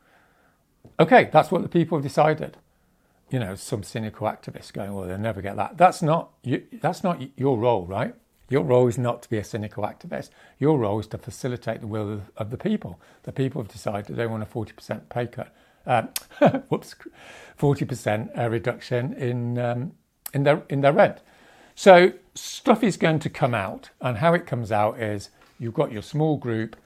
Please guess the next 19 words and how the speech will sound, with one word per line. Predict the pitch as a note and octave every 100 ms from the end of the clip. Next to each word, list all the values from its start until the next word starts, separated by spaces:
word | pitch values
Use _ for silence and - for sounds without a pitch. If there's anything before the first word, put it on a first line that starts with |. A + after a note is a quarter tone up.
| _ _
They're | A#2 A2
gonna | A2 G#2
be | G#2+
going, | A2+ G#2+ G#2 A2 -
"Okay, | B2+ A#2 G#2
what | A#2+ C#3
do | A#2
we |
want | G#2+ G#2+ A2+
to | -
do, | - G#2+ G#2 G#2 A2+ _ _ _ _
you | B2+
know, | A2 G2
with | A#2+ G#2+
the |
council | - A2 G#2 - A2+
or, | G#2 G2+ A2
or | A#2
whatever?" | G#2 G2 A2 G2+ G2